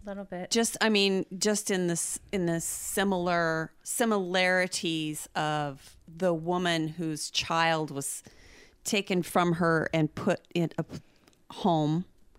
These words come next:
Speaker 1: Mm-hmm.
Speaker 2: And then she finds out about the conditions, and then she takes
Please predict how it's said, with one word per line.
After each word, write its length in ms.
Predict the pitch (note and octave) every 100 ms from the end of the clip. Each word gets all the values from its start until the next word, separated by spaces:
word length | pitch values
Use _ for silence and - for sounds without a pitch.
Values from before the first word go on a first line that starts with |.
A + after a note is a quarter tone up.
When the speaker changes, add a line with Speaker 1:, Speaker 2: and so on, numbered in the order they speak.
| - -
Speaker 1:
Mm-hmm. 280 | A3 A3+ G#3+
Speaker 2:
And 160 | F#3 F#3
then 100 | F#3
she 220 | - G3+
finds 460 | - G#3 F#3+ F#3 F#3
out 160 | F3
about 240 | F3+ D#3+ -
the 80 |
conditions, 540 | D#3+ F3 D#3+ - D#3 D3
and 160 | D3+
then 120 | D3 C#3
she 180 | -
takes 600 | C#3+ - D3+ - - -